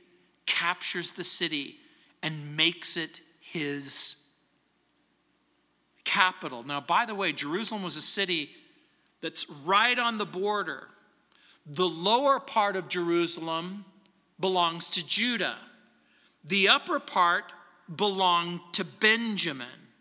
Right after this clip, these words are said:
Now, it's interesting to me that after the destruction of the city of Jerusalem in seventy A D, it was held by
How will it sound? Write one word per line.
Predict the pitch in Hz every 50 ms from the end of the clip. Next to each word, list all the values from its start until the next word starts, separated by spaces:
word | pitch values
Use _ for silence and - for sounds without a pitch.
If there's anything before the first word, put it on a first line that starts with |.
| _ _ _ _ _ _ _ _ _ _ _ _ _ _ _ _ _ _ _ _ _ _ _ _ _ _ _ _ _ - - - _
Now, | 180 180
it's | 170 175 202
interesting | 226 208 - 214 - - - 190 170 143
to | - 156
me | 156 165 180 170 147 135 120 - - - _ _ _ _ _ _ _ _ _ _ _ _ _ _ _ _ _ - _ _ _
that | 165 175 165
after | 170 175 196 202 - - 180
the | 175 185
destruction | 170 175 165 - - - - 208 202 196 - - - 180
of | 147 147 135 - - _ _ _ _ _ _ _ _ _ _ _ _ _ _ _ _ _ _ _ _ _ _ _ _
the | - -
city | - - 202 185 190 180
of | 156 131
Jerusalem | - 151 156 165 175 175 160 160 147 139
in | 139
seventy | 131 - - 175 170 156 160 156 151 147 147
A | 147 139
D, | - 156 151 143 139 139 143 - _ _ _ _ _ _ _ _ _ _ _ _ _ _ _ _ _ _ _ _ _ - - _ _ _
it | 185 190 190
was | 170 156 - -
held | - - - - 196 196 196 196 208 208 208 214 202 196 - _ _ _ _ _ _ _ _ _ _ _ _ _ _ _ _ _ _ _ _ _ _ _ _
by | - 160 160